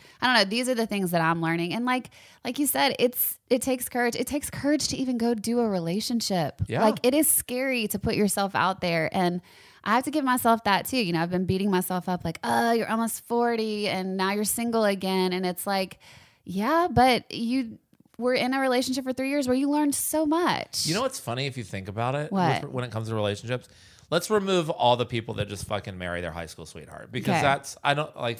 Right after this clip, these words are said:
Speaker 2: I think that's an anomaly, and, you know, good on them.
Speaker 1: Mm-hmm.
Speaker 2: Most relationships don't work.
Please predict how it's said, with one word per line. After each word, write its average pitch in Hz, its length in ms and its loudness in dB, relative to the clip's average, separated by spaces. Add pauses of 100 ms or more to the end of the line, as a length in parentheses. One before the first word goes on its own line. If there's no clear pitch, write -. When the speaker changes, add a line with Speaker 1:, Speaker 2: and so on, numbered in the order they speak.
(120)
Speaker 2:
I 117 80 -4
think 117 260 -10
that's 98 240 -6
an 107 60 -10
anomaly, 82 560 -10
and, 82 420 -10 (160)
you 85 120 -18
know, 85 180 -14 (100)
good 95 140 -6
on 87 160 -6
them. 80 340 -12
Speaker 1:
Mm-hmm. 196 360 2 (760)
Speaker 2:
Most 123 360 0
relationships 113 540 2
don't 101 140 -4
work. 98 300 -6